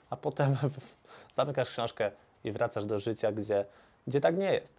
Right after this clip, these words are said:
I, e, i taka chociażby, można powiedzieć, że cień taki platoński tej, tej wolności, w której on mówi, fajnie sobie, fajnie sobie o nim poczytać. Am, no ale też czemu właśnie on mówi o tym, jak ten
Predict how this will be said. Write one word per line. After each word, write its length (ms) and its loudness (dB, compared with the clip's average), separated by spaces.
I, 500 2
e, 380 -2
i 120 -6
taka 360 4
chociażby, 560 0
można 220 -2
powiedzieć, 200 -4
że 120 0
cień 320 4
taki 240 2
platoński 640 0
tej, 220 4
tej 220 2
wolności, 500 4
w 20 -20
której 200 0
on 100 0
mówi, 220 -2
fajnie 360 -2
sobie, 480 -2
fajnie 260 -2
sobie 260 -4
o 20 -4
nim 140 -6
poczytać. 520 -12
Am, 280 0
no 100 2
ale 180 6
też 200 -2
czemu 380 6
właśnie 300 4
on 80 -4
mówi 340 0
o 120 0
tym, 320 0
jak 260 6
ten 200 2